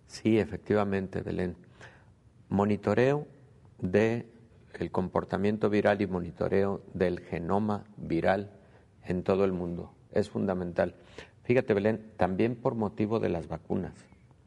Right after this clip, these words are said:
¿Cómo se desarrolla una vacuna para el siguiente ciclo o periodo de enfermedades respiratorias de influenza?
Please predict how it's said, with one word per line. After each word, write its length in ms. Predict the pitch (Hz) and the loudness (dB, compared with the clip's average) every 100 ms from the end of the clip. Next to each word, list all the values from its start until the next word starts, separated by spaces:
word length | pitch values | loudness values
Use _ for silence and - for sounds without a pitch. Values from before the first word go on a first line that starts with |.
| - - - - _ - - - - - | -20 -20 -20 -20 _ -20 -20 -20 -18 0
¿Cómo 300 | 147 165 165 | 2 2 -2
se 160 | 151 | 0
desarrolla 600 | 113 110 107 117 123 127 | 0 0 0 0 2 2
una 440 | 123 123 123 117 - - - - | 2 0 0 0 -4 -16 -20 -16
vacuna 760 | 95 95 98 - 127 127 113 - - - - - - - - | 0 0 0 0 0 2 0 -2 -10 -20 -20 -20 -20 -20 -4
para 480 | - 98 95 92 - - | 2 2 4 0 -2 -2
el 180 | 98 | -2
siguiente 960 | 87 95 92 110 110 110 110 107 104 - - - - | -2 -6 0 0 0 0 0 0 -2 -14 -20 -20 -20
ciclo 840 | - - - 151 - 107 95 90 - - - | -18 -10 -4 -4 -2 0 0 -2 -10 -20 -4
o 420 | 98 90 87 - - - - - | 0 0 -2 -8 -18 -20 -20 -2
periodo 420 | 101 98 110 113 | 0 4 2 2
de 120 | 107 98 | 0 0
enfermedades 440 | 95 92 95 104 | -4 -2 0 0
respiratorias 960 | 104 101 - 95 90 - 107 110 113 - - - - - | 0 -4 -4 -2 0 2 2 2 -4 -10 -20 -20 -14 -6
de 420 | 92 92 85 - - | 0 2 0 -6 -2
influenza? 760 | 110 98 85 95 92 85 - | 0 0 0 0 0 -4 -12